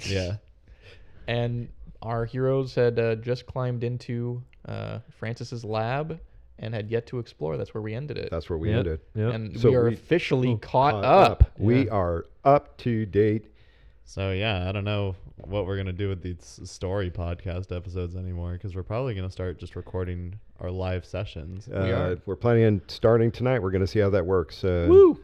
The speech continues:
Speaker 1: Which
Speaker 3: yep.
Speaker 1: means we might just go to
Speaker 2: Woo-hoo.
Speaker 1: straight technical podcasts for
Speaker 3: We might.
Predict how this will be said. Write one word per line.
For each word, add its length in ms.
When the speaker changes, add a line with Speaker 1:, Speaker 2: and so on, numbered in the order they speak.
Speaker 1:
Which 160
Speaker 3:
yep. 100
Speaker 1:
means 280
we 80
might 180
just 180
go 140
to 80
Speaker 2:
Woo-hoo. 120
Speaker 1:
straight 260
technical 460
podcasts 720
for 300
Speaker 3:
We 120
might. 280